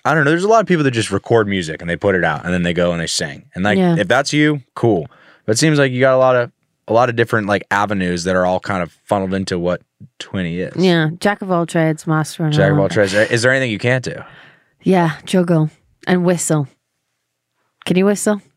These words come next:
Speaker 1: Not well, like
Speaker 2: <laughs> That, yeah.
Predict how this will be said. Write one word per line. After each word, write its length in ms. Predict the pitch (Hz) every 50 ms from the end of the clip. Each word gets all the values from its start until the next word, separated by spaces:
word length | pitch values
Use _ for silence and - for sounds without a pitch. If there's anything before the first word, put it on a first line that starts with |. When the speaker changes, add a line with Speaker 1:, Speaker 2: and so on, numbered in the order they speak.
| _ _ -
Speaker 1:
Not 300 | - - 104 101 95 90
well, 340 | 90 92 92 90 90 90 87 90
like 240 | 87 87 82 - -
Speaker 2:
<laughs> 1040 | - - - - - - - - - - - - - - 1077 1077 1077 1077 1077 1077 1077
That, 180 | 1077 1077 1077 1077 1077 1077 1077 1077 1077 1077 1047 -
yeah. 180 | - - 1017